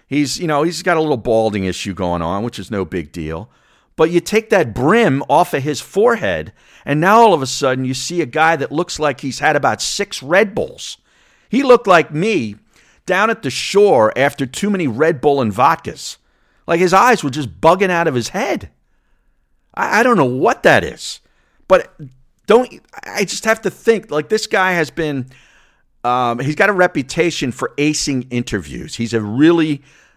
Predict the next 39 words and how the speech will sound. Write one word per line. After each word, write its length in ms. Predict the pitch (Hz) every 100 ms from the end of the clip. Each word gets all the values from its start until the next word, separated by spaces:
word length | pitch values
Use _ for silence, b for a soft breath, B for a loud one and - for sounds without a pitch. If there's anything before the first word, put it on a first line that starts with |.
| b _
he's 160 | 123 127
one 100 | 185
of 80 | 185
these 140 | 175
guys 380 | 151 151 151 123
that 80 | 107
comes 340 | - 165 127
in 120 | 135
and 80 | 120
just 260 | 104 90 85
blows 420 | 92 131 165 139
you 100 | 156
away 540 | 127 110 104 104 101 b b b
with, 340 | 110 117 113 -
with 320 | 107 113 113
his, 360 | 117 101 -
um, 260 | 101 90 87 _ _ _ _ _ _ -
with 140 | 107
his 160 | 110 -
scheme 500 | - - 156 160 160
ideas, 760 | 151 139 135 135 135 127 - b b b
and 180 | 104 101
he, 120 | 101
you 200 | 98 107
know, 100 | 101
he'll 120 | 101
take 260 | - 135 131
a 60 |
look 180 | 131 131
at 100 | 110
the 80 | 104
roster 680 | 107 120 139 - 139 135 127
of 220 | 98 87
the 60 |
team 360 | 92 - 139 135
that 100 | 117
he's 160 | 110 101
interviewing 480 | 127 120 120 120
with, 320 | 113 127 127